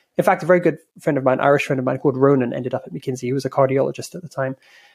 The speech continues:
I was chatting to Ronan, chatting to other friends. I was like, "This is where I need to go." So I applied to McKinsey, got a job there.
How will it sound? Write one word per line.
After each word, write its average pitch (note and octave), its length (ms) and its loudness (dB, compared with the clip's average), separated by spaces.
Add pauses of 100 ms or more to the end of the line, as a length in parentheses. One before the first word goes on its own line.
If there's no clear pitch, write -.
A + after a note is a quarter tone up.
(480)
I - 40 -20
was - 80 -18
chatting C4+ 280 0
to C#3+ 80 0
Ronan, C3+ 300 2
chatting C#3+ 280 -4
to - 60 -8
other C3+ 120 -4
friends. C3 200 -2
I C3 40 -2
was A#2+ 100 -2
like, B2 160 -4
"This D3+ 220 -4
is C#3 100 -8
where C3+ 80 0
I B2+ 40 -2
need B2+ 120 -8
to C3 80 -14
go." C#3 200 -6
So - 140 -10
I - 20 -20
applied F#3 240 2
to F3 100 -6
McKinsey, C3+ 640 -2
got - 160 -2
a - 40 -6
job C3+ 240 0
there. C#3+ 320 -2